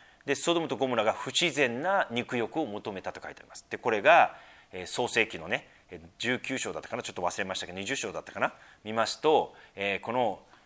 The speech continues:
えー、こいつらを知りたいのだと言って、子供、えーと、この若い者から年寄りまでですね、男たちがやってきたって書いてあります。知りたいという言葉。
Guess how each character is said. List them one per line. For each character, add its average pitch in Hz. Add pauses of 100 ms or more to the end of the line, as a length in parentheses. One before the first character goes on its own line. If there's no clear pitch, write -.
え 82
ー、 - (760)
こ 151
い 151
つ 156
ら 139
を 107
知 -
り 175
た 185
い 175
の 131
だ 117
と -
言 202
っ -
て、 131
子 127
供、 127
え 127
ー 117
と、 113
こ -
の 107
若 117
い 131
者 110
か 113
ら 98 (280)
年 127
寄 135
り 123
ま 98
で 87
で 82
す -
ね、 95
男 127
た 117
ち 95
が 87
や 90
っ 87
て -
き -
た -
っ -
て -
書 80
い 76
て -
あ -
り -
ま -
す。 -
知 -
り 135
た 139
い 120
と -
い -
う 143
言 -
葉。 -